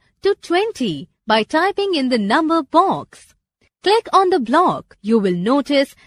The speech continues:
that the sprite moves the specified number of steps.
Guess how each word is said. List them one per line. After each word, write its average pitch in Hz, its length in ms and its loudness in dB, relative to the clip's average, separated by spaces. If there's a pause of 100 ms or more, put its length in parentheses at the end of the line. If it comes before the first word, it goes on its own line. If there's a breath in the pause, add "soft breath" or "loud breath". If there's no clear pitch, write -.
(120 soft breath)
that 381 200 2
the 415 100 0
sprite 392 500 0
moves 269 420 -2
the 190 120 -4
specified 330 840 -2
number 277 400 -2
of 294 180 -2
steps. - 760 -6